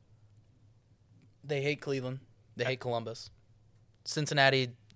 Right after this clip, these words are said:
Speaker 1: isn't in Ohio, it's in Kentucky.
Speaker 2: Yeah. Uh, they also put chili on spaghetti, but that's for another day.
Speaker 1: I guess we could, we could try to get a Cauldron podcast just bashing Skyline and Cincinnati.
Speaker 2: You could write a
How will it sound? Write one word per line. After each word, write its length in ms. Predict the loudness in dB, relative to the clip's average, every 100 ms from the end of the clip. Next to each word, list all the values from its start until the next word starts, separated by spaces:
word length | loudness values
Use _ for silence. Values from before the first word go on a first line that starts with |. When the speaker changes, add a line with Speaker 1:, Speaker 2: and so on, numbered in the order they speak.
| -6
Speaker 1:
isn't 400 | -2 -2 -4 -4
in 100 | 0
Ohio, 360 | 2 4 4 2
it's 120 | 0
in 80 | -6
Kentucky. 440 | -2 -2 -2 -4 -4
Speaker 2:
Yeah. 280 | 0 2 0 -6 -20 -18
Uh, 40 | -14 -12
they 60 | -12
also 180 | -14 -14
put 240 | -12 -12 -12 -20 -12
chili 280 | -4 -4 -4
on 100 | -6
spaghetti, 500 | -10 -10 -8 -8 -8 -14 -16 -12
but 180 | -12 -12 -10
that's 200 | -10 -10
for 140 | -14
another 280 | -12 -12 -12
day. 240 | -14 -16 -20 _ -20 -18 -6
Speaker 1:
I 40 |
guess 220 | -4 -4
we 80 | -6
could, 240 | -8 -10 -12 -20 -20 -20 -20 -20 -14
we 60 | -6
could 80 | 4
try 100 | 4
to 60 |
get 120 | 6 2
a 40 |
Cauldron 460 | 2 4 4 2 -2
podcast 680 | -2 -2 -2 0 0 -2 -6 -2
just 540 | 6 6 4 -4 2
bashing 440 | 4 4 2 -4
Skyline 640 | -2 0 0 -2 -6 -8 -10 -16 -10
and 140 | -6 -4
Cincinnati. 560 | -6 -6 -6 -8 -8 -10
Speaker 2:
You 100 | -10
could 220 | -10 -8
write 180 | -8
a 40 | -8